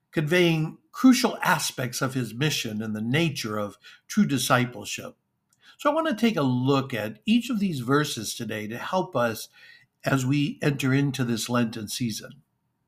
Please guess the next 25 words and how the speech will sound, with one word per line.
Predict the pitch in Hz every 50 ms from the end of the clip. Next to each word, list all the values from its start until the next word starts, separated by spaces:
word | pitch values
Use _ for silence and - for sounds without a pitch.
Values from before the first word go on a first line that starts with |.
| _ _ _ _ _ _ _ _ _ _ _
First, | - 262 277 262 254 -
we | 214 170 160
hear, | 131 120 120 107 98 98 113 123 127 _ _ _ _ _ _ _ _ _ _ _ _ -
"The | -
Son | - - 139 123 147 202
of | 202 185
Man | 160 143 139 143 147 143
must | 147 139 - -
suffer | - 117 117 - 143 135
greatly | 127 117 127 127 127 - - 110 101 104 120 131 - _ _ _ _ _ _
and | 135 135 131
be | 135 131
rejected | 127 120 110 127 131 123 123 - 131 117
by | 123 123
the | 123 117 117 117
elders, | 131 139 147 147 170 175 147 135 - -
the | 120
chief | 120 - - 180 190 190 - _
priests, | - 147 151 151 - - - -
and | 147 127 127
the | 139
scribes, | 131 - - 147 131 117 110 107 101 - - - _ _ _ _ _ _ _ _ _ _ -
and | 139 131
be | 139 135
killed | 131 - - 196 170 139 123 107 -